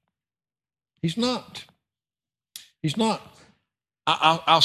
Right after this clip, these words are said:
I'll say this, and again, I'm not boasting me. I, I've had times when some of the leaders at Bethel were, were under a great deal of stress. Brother Peter's not here this morning, but he would know. <laughs> He said, "Well, you know, we don't have money for this, or we don't have money for that." I've even had people come to me and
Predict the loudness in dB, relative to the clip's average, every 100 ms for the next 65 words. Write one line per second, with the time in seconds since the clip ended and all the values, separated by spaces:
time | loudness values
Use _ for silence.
0 | 2 2 2 4 4 2 2 2 0 0
1 | 2 2 2 0 2 2 2 0 2 2
2 | 2 -4 -18 -6 -2 2 4 2 2 4
3 | 4 2 -2 0 0 2 2 2 2 -2
4 | 2 0 2 0 0 -2 -8 -14 -4 0
5 | 2 2 2 4 4 2 0 0 0 0
6 | 2 0 2 2 4 4 4 4 2 0
7 | 0 0 2 2 2 2 0 2 2 0
8 | -6 -6 -14 -20 _ _ _ _ 0 4
9 | 4 4 2 2 0 -2 0 0 2 2
10 | 2 2 2 4 2 2 0 2 2 2
11 | 2 0 2 2 2 0 -6 -10 -10 -16
12 | -14 -14 -14 -18 -20 _ _ _ _ _
13 | _ _ _ -6 -2 -2 0 -2 -2 -2
14 | -4 -4 -4 -4 -2 -4 -2 -4 -6